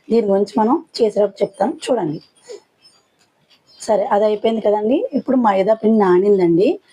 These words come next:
ఇది కూడా గంట సేపు నానబెట్టాం కదా, ఒక్కసారి మంచిగా కలుపుకోవాలండి. చేయి చూసారా నేను ఎలా పెట్టి నలుపుతున్నానో, అదే విధంగా ఒక్క రెండు నిమిషాలు మంచిగా నలుపుకోండి. బాగా నలిపిన తర్వాత దాంట్లో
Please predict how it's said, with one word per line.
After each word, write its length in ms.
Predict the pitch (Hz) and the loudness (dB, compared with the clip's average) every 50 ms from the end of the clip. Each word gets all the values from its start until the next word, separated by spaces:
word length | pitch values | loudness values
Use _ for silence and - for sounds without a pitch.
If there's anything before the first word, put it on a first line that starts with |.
| _ _ _ _ - - | _ _ _ _ -4 -2
ఇది 140 | 196 214 | -2 -2
కూడా 200 | 208 - 220 220 | 0 0 0 -2
గంట 220 | 214 190 202 196 196 | 0 -2 -2 -2 -2
సేపు 260 | 190 - 196 - 208 | -2 -2 -2 0 0
నానబెట్టాం 520 | 202 196 185 185 180 - - - 190 185 | 0 2 2 2 2 0 0 0 0 0
కదా, 160 | 170 185 180 - | 0 0 0 -4
ఒక్కసారి 600 | - - _ - - 196 - 202 185 196 208 196 | -6 -8 _ -8 -8 -6 -4 -2 -2 0 0 2
మంచిగా 400 | 190 185 190 185 - 202 220 214 | 2 2 0 0 0 0 -2 -2
కలుపుకోవాలండి. 960 | - - 185 170 170 _ - - 196 180 175 175 170 170 175 208 285 330 - _ _ _ _ _ - - - | 0 -2 -2 -2 -2 _ -10 -4 -2 0 2 2 4 4 4 2 0 -2 -6 _ _ _ _ _ -8 -4 0
చేయి 180 | 214 202 208 208 247 | 0 0 0 0 -2
చూసారా 240 | 220 202 - 208 208 | -4 -2 -2 -4 -2
నేను 200 | 208 214 208 196 | 0 0 0 0
ఎలా 160 | 185 185 190 | 2 0 -2
పెట్టి 240 | 190 - - - 202 | -2 -4 -8 -2 -2
నలుపుతున్నానో, 460 | 196 190 190 - _ - 190 190 202 | -2 -2 -2 -6 _ -4 0 0 0
అదే 280 | 185 170 160 196 208 220 | 2 2 2 2 0 0
విధంగా 380 | 208 226 180 190 185 196 196 | 0 -2 -2 -2 -2 -2 -2
ఒక్క 360 | - - - _ _ - - | -4 -4 -6 _ _ -6 -4
రెండు 240 | 220 196 185 180 190 | -2 -2 -2 0 0
నిమిషాలు 400 | 196 196 185 180 - 214 220 240 | 2 2 2 0 0 -2 -2 -2
మంచిగా 600 | 226 202 185 180 185 196 180 - 190 175 220 254 - - _ _ _ _ _ _ - | 0 2 2 2 2 0 -2 -2 -2 -2 -2 -2 -2 -6 _ _ _ _ _ _ 0
నలుపుకోండి. 680 | 247 247 254 233 214 - _ - - 170 160 160 165 - _ _ _ _ _ _ _ _ _ _ - | 0 2 2 0 -2 -8 _ -6 -4 -2 -2 -2 -4 -4 _ _ _ _ _ _ _ _ _ _ -2
బాగా 380 | 208 202 185 185 190 196 208 240 | 0 2 4 4 2 2 0 0
నలిపిన 500 | 226 208 190 180 180 180 - 220 233 220 | 0 2 2 2 0 0 0 0 0 2
తర్వాత 680 | 208 196 180 175 170 165 165 160 - - 185 233 320 - _ _ _ _ _ - - | 0 0 -2 0 0 0 -2 -2 -2 -2 -2 -2 -2 -4 _ _ _ _ _ -6 -4
దాంట్లో 680 | 302 220 190 190 180 190 202 190 - 208 196 233 320 427 | -2 0 2 2 2 0 -2 -2 -2 -2 -2 -2 -2 -6